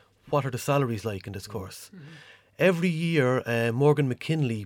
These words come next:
Speaker 1: produce a salary survey for the I T sector. People can find it freely available online. And they survey Waterford, Cork, Dublin and Limerick. On it you'll find all different kinds of jobs, kinds of specialisms within those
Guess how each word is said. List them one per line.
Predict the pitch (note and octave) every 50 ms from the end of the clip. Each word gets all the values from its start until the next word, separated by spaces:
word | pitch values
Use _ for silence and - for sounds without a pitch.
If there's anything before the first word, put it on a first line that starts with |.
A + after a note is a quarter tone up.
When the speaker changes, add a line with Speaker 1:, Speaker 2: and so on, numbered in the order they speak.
| -
Speaker 1:
produce | - - C3 A2 - C3 C#3+ C#3 C3 A#2+ - - -
a | - C3 B2 B2 A#2+ A#2 A#2 A2+ A2+ A2+ - - -
salary | - - - - D#3 E3 D#3 D3 C3+
survey | - - C#3 C3 A#2 A2 A#2+
for | G#2+ - B2
the | A2+ A#2+ A#2+
I | A#2 A2+
T | - - A#2+ A2
sector. | - - C3+ B2+ - - G#2 G2 - - - - - - - - - -
People | - G3+ E3 -
can | D#3 C#3+
find | - D#3+ D#3+ D#3+ D#3 D3
it | - - - - - -
freely | - - - D3+ D#3+ D#3+ D#3 D3+
available | C3 C#3+ C#3 C3 B2 B2 A#2+
online. | A#2 A#2 B2 C3+ C3+ B2 A#2+ A2+ G#2+ - - - - - - - - - _ -
And | - D3+ D3+ D3
they | D3 C#3+
survey | C#3+ - - F3+ F3+ F#3 F3 C#3+ D3+ D3+ D3 D3 C#3+ C#3+ C#3+ C#3+
Waterford, | B2+ - A#2 C3 D3+ D#3 D#3+ C#3+ C#3+ - D3 C#3 A#2+ - -
Cork, | - C#3+ C3+ C3 B2 A#2+ - - _
Dublin | - C#3+ C3 B2 B2+ A#2+
and | A#2 A#2
Limerick. | A#2+ A#2 A2 G#2+ F#2 - - - - _ _ - - - - - - - - _ - - _ _ _ _
On | - E3 F3+
it | F#3 E3+ E3+
you'll | F#3 E3
find | D3+ - - D#3 C#3+ C#3+ D3 C#3 C3 - - _
all | - D#3+ E3+ F3 F3+
different | F3 D#3+ D3+ - D3+ C#3+
kinds | - C#3+ C#3+ D3 D3 C#3+ C3 C3+
of | B2+ A2
jobs, | - C#3 C3+ C3+ C3+ B2+ A#2 -
kinds | - - C3+ C3+ C#3 C3+ - -
of | C3 A2
specialisms | - - - - - D#3 D3+ - D3+ C#3 C3+ A2+ A#2 A#2 A2+ G#2+
within | A2+ B2 C#3 D3+ D#3 D3
those | B2+ A#2+ B2 B2 A#2 G#2 - -